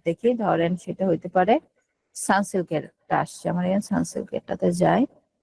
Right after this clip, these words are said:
আহ, ধরেন, আহ, এই যে, আহ, অ্যাডের নিচে আসছে শপ নাও। শপ নাও এটা কি? শপ নাও এটা কি? এটা হচ্ছে call to action বাটন, এই শপ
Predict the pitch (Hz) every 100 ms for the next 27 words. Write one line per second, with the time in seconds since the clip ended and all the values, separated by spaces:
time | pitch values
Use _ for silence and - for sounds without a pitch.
0 | _ _ _ _ _ _ _ _ _ _
1 | _ _ _ _ _ _ - - - -
2 | 185 180 180 180 175 196 208 240 349 _
3 | _ _ _ _ _ _ _ _ - 190
4 | 180 214 254 233 262 247 _ - 180 98
5 | - 196 202 226 226 254 220 - 277 294
6 | - 247 220 - 220 175 135 - _ _
7 | _ _ _ _ - 214 190 233 240 233
8 | 226 214 262 415 _ _ _ _ _ _
9 | _ _ _ _ _ _ _ _ _ _
10 | _ _ _ _ _ _ _ _ _ _
11 | _ _ _ _ _ _ - - 202 226
12 | 240 240 226 220 311 - 190 214 226 226
13 | 285 208 190 196 208 - 208 175 147 131
14 | 139 - 139